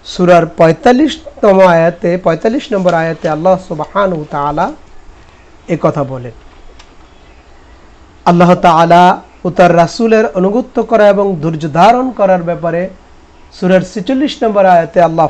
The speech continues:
পাক রব্বুল আলামিন আদেশ প্রদান করেন। শত্রুর মোকাবেলার জন্য যুদ্ধের প্রস্তুতি নেওয়া এবং সামরিক শক্তি ও সমরাস্ত্র প্রস্তুত করার জন্য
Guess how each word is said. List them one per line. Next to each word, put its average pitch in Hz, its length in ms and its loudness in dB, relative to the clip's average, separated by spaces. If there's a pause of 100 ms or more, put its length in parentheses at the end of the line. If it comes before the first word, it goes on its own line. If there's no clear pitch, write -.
পাক 196 320 0
রব্বুল 160 360 -2
আলামিন 160 580 -2 (760)
আদেশ 147 340 -2
প্রদান 131 460 -4
করেন। 117 260 -12 (1000)
শত্রুর 190 460 0
মোকাবেলার 165 640 2
জন্য 170 460 2 (500)
যুদ্ধের 170 360 2
প্রস্তুতি 208 500 -4
নেওয়া 196 420 4
এবং 175 340 0
সামরিক 202 540 -2
শক্তি 220 380 -8
ও 214 80 -2
সমরাস্ত্র 240 760 -4 (600)
প্রস্তুত 226 440 0
করার 190 380 2
জন্য 170 460 -2